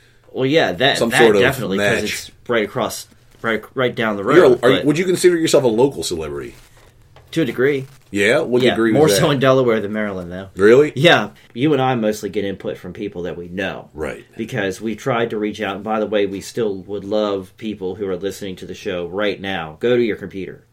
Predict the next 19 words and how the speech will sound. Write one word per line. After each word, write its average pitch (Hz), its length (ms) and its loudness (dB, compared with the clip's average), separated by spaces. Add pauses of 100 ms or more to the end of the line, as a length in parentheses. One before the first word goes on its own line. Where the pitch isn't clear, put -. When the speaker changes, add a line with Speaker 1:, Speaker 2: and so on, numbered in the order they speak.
(100)
Speaker 1:
Get 139 180 6
on 107 180 -2
Twitter 82 340 -6
at 95 180 -8
My 95 200 -8
Three 104 240 -12
Cents. 90 420 -12
Two 110 220 -10
threes, 101 400 -8
not 92 180 -10
two 92 180 -8
E's. 71 280 -12 (160)
Speaker 2:
Right. 87 320 0
Speaker 1:
My 98 180 -2
Three 101 200 -8
Cents. 95 360 -10
Speaker 2:
Can't 90 180 -8
forget 78 260 -8
that. 65 260 -14